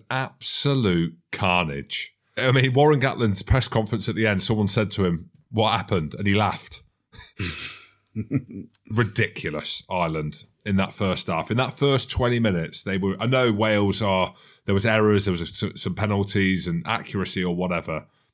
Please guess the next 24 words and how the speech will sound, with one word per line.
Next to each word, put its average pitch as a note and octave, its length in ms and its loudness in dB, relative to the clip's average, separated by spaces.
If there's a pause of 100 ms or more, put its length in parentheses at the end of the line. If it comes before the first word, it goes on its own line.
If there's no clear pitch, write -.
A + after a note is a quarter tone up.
(300)
Ireland A#2+ 320 2
were G2 80 2
unplayable. F2 600 -2 (160)
The G#2 80 -8
physicality, B2 1040 -2 (220)
their E3 280 6
ability, C#3+ 800 0
right, F2 300 -4 (360)
even E3+ 280 4
off - 160 0
kickoff, - 640 -2 (520)
like B2+ 200 0
Finlay D#3 260 4
Bealham, C3+ 320 4
your A#2 140 4
holiday A#2 380 2
mate, E2 320 -4
he's D#3+ 220 2
getting C#3+ 220 0
the C3+ 60 0
ball F2+ 460 2 (120)
in C3 220 0
the B2+ 80 0
twenty-two, A#2 720 2